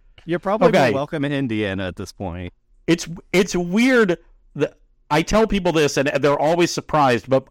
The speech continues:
Speaker 2: my fourth grade teacher made every single person in our class memorize three point one four one five nine two six five three five.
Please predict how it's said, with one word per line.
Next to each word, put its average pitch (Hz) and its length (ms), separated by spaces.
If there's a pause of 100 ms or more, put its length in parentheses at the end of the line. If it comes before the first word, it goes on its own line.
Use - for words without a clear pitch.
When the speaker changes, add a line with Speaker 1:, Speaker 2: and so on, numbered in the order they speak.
(120)
Speaker 2:
my 156 200
fourth 202 480
grade 180 320
teacher - 460 (560)
made 139 260
every 170 360
single 180 240
person 160 380
in 139 80
our 139 120
class 131 400
memorize 120 680 (320)
three 143 220
point 190 280
one 151 200
four 156 240
one 135 180
five 135 300
nine 120 280
two 135 200
six 131 200
five 117 240
three 120 160
five. 117 520